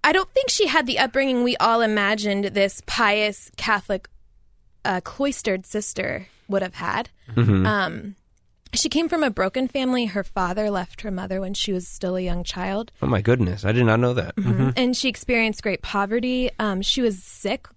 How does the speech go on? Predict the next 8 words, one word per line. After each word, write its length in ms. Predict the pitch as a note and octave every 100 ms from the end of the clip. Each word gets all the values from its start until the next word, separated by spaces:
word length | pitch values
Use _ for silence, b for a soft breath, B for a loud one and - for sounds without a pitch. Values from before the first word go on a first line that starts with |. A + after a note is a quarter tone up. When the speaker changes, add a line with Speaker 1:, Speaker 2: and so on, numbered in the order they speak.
| -
Speaker 1:
for 120 | A3
a 80 | G3+
lot 200 | F#3+ F#3+
of 140 | G#3
her 340 | - G#3+ F#3+ - b b b
younger 380 | F#3+ G3 G3+
life. 400 | F#3 E3 G3 A3+ -
And, 360 | A3+ G3+ G3